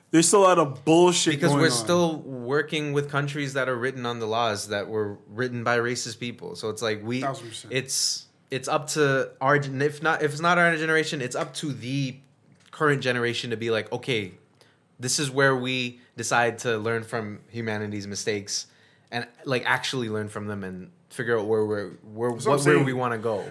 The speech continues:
Speaker 1: Where
Speaker 2: You
Speaker 1: do
Speaker 2: know?
Speaker 1: we, when are we gonna get to a point where this actually gonna be changed? Because
Speaker 2: Yeah.
Speaker 1: we're still living in this
Speaker 2: 'Cause we're not, we're not making, we're
Speaker 1: same
Speaker 2: not,
Speaker 1: shit
Speaker 2: yeah, we're
Speaker 1: that's
Speaker 2: not
Speaker 1: been written how many years ago?
Speaker 2: Humanity is not leaving.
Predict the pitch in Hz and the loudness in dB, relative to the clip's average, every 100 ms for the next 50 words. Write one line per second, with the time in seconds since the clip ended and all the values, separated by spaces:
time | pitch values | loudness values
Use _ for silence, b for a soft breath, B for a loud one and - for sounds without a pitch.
0 | - 147 196 240 190 156 190 202 196 175 | -4 2 4 4 0 2 2 2 2 4
1 | 165 180 185 156 143 175 147 143 131 127 | 4 2 2 0 2 2 2 0 -2 -4
2 | 143 160 143 135 - 143 113 - - 131 | -2 -2 -2 -4 -4 -4 -6 -6 0 2
3 | 101 - 180 180 180 160 160 147 147 - | 2 2 2 2 0 0 0 -2 -4 2
4 | 185 170 190 208 247 165 175 240 269 170 | 2 4 4 4 2 4 4 4 4 2
5 | 220 220 196 180 143 143 160 202 233 - | 0 0 -2 -2 -2 2 6 6 6 4
6 | 220 233 165 120 135 175 226 156 170 147 | 4 4 4 4 6 6 4 4 2 4
7 | 180 175 156 185 185 175 185 220 185 151 | 2 0 2 2 2 0 0 -2 -8 -10
8 | - 185 185 214 220 214 156 175 135 123 | -2 2 2 2 2 2 2 2 2 -2
9 | 151 151 151 143 135 | -4 -2 -2 -2 -6